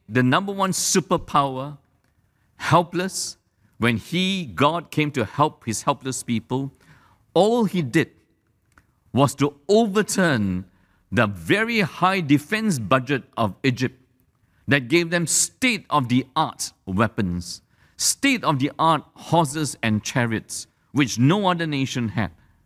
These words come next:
And all he did to render powerless Pharaoh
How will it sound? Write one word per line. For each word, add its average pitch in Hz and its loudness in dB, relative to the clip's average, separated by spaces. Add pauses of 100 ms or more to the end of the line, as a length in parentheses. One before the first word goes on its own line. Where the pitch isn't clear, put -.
(640)
And 107 -2
all 185 2
he 156 0
did - -2
to 120 4
render 180 0
powerless 143 -2 (440)
Pharaoh 175 -2